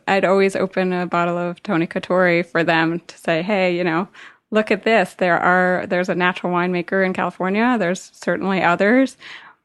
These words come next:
Um, and so when I heard he was looking for a new distributor, I hadn't thought of branching out to this side of the Atlantic,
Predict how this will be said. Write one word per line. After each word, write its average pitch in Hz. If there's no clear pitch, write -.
Um, 185
and 190
so 185
when 185
I 185
heard 190
he 190
was 185
looking 190
for 202
a -
new 208
distributor, 196
I 175
hadn't 185
thought 196
of 180
branching 208
out 220
to 170
this 240
side 175
of 180
the 214
Atlantic, 190